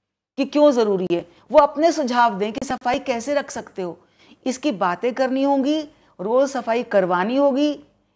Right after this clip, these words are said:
ये नहीं कि मैं तो नवाब हूँ, अभी कोई आएगा स्वीपर और सफाई करके जाएगा। नहीं भाई, मैंने बैठना है, मेरा एरिया है, मेरी क्लास है, इसमें सफाई करने की ड्यूटी मेरी भी हो सकती है,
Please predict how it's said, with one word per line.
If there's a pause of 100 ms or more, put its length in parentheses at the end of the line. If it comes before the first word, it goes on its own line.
ये
नहीं
कि
मैं
तो
नवाब
हूँ, (1300)
अभी
कोई
आएगा
स्वीपर
और
सफाई
करके
जाएगा। (360)
नहीं
भाई, (600)
मैंने
बैठना
है, (340)
मेरा
एरिया
है,
मेरी
क्लास
है, (340)
इसमें
सफाई
करने
की
ड्यूटी
मेरी
भी
हो
सकती
है,